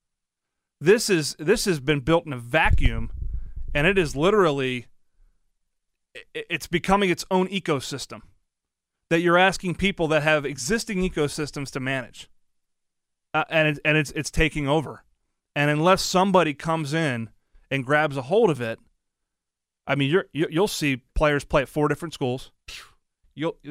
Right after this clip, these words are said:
they'll never, they'll never sniff getting close to graduating. And what does that teach them about going to the next stage of life? What does that teach them about commitment? What does that teach them about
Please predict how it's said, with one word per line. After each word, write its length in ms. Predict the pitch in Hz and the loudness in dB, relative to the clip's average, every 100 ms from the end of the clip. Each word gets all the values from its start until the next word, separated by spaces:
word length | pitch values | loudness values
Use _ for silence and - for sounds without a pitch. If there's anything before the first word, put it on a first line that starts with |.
| 135 - | -18 -12
they'll 200 | 135 143 | -2 2
never, 360 | 143 185 151 139 | 4 4 4 -2
they'll 200 | 147 160 | 2 4
never 200 | 190 135 | 4 2
sniff 640 | - - 247 220 - - - _ _ _ _ _ _ - | -4 -6 -2 0 -2 -8 -20 _ _ _ _ _ _ -2
getting 220 | 165 147 | 0 0
close 680 | - - 330 233 - - - _ | -4 0 2 2 0 -12 -14 _
to 60 | - | -2
graduating. 560 | 151 151 135 127 117 151 - _ _ _ _ _ _ _ - | 2 2 2 -2 -4 -6 -14 _ _ _ _ _ _ _ -4
And 460 | 170 165 160 151 - _ _ _ | 0 0 -2 -6 -14 _ _ _
what 180 | 135 202 | 2 4
does 120 | 202 | 6
that 160 | 175 170 | 4 2
teach 260 | - 165 - | -2 -4 -4
them 360 | 139 127 120 - _ | -4 -4 -6 -12 _
about 260 | 143 139 131 | -2 0 0
going 220 | 147 147 | 0 0
to 60 | 139 | 0
the 80 | |
next 200 | 131 135 | -2 -4
stage 220 | - 135 127 | -6 -8 -8
of 80 | |
life? 260 | 117 98 _ _ _ _ _ _ _ _ _ _ _ _ - | -12 -16 _ _ _ _ _ _ _ _ _ _ _ _ -2
What 100 | 202 | 2
does 120 | 165 | 4
that 160 | 180 - | 2 0
teach 220 | 175 151 | -4 -2
them 120 | 151 | 0
about 220 | 139 139 | 2 2
commitment? 440 | - 135 - 117 - | 0 -8 -8 -12 -6
What 120 | 147 | 0
does 100 | 175 | 2
that 120 | 175 165 | 2 0
teach 220 | 170 160 | -4 -2
them 140 | 151 | -2
about 340 | 135 135 131 | 0 0 0